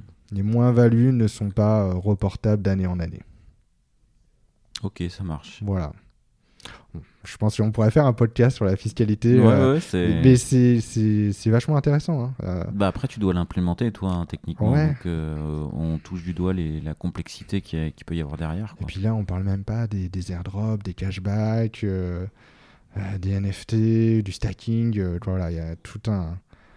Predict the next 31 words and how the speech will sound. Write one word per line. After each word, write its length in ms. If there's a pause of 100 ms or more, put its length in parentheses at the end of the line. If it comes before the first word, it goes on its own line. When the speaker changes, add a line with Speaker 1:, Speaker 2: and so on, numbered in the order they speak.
(440)
Speaker 1:
un 180
champ 380
de 60
Speaker 2:
Airdrop, 440
c'est 140
quoi ? 240 (300)
Speaker 1:
Airdrop, 460
c'est, 400
alors, 240
quand 140
tu 120
reçois 360
des 120
tokens, 600 (640)
euh, 240
on 120
va 140
dire, 240
euh, 180
bah, 160
un 80
petit 160
peu 120
tombé 260
du 100
ciel, 260
un 100
airdrop. 420 (1120)
Et, 160
euh, 680
Speaker 2:
<laughs> 60